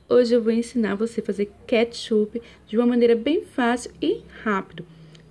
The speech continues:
Lembrando que vamos fazer com extrato de tomate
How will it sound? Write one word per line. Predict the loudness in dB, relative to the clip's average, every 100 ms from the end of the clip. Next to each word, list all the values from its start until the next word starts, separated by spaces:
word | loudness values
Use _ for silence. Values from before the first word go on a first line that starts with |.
| -2
Lembrando | 0 4 4 4
que | 2
vamos | 2 2 2
fazer | -2
com | 0 -2
extrato | -2 -4 -4 -4 -8
de |
tomate | 0 0 2 0 -2 -6